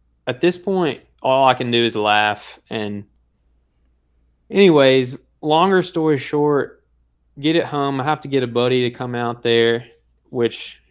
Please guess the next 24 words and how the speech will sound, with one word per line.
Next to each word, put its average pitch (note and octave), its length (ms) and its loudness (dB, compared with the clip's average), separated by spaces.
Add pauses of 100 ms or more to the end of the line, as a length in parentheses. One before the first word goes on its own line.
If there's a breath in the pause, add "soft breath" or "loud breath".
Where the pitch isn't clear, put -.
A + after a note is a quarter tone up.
(540)
another C3 220 0
hindsight's B2+ 720 -4
twenty B2+ 260 -6
twenty. B2 300 -6
Should C3+ 180 -8
have C3 100 -2
just B2+ 160 -4
asked A#2+ 340 0
him B2 500 -4 (580)
to A#2 420 0 (160)
go B2+ 200 6
with B2+ 200 0
me B2 160 -2
in A#2 100 -4
the A2+ 80 -6
first A#2+ 360 -4
place. A2+ 460 -2
But, A#2 360 0 (1080)
uh, A#2+ 180 -6
finally C#3 340 2
get C3 140 4
it - 60 -2
home, A#2 480 -2
and G#2+ 500 -2